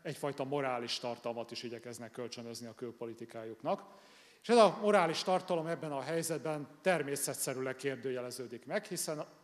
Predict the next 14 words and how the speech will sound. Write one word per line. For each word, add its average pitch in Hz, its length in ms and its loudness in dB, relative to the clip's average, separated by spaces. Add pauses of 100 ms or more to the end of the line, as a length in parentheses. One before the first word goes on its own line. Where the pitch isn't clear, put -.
(240)
államok 180 440 4
egy 143 100 -4
része 165 300 -2
igyekszik, 151 520 -6 (1300)
igyekszik 185 380 0
egy 170 140 0
egyértelmű 139 580 -2
állásfoglalásra 127 800 -6
kényszeríteni 120 680 -10
Indiát. 110 500 -14 (1200)
Az 139 100 0
Indo-csendes 233 600 4
óceáni 180 440 0
térségben 175 800 -2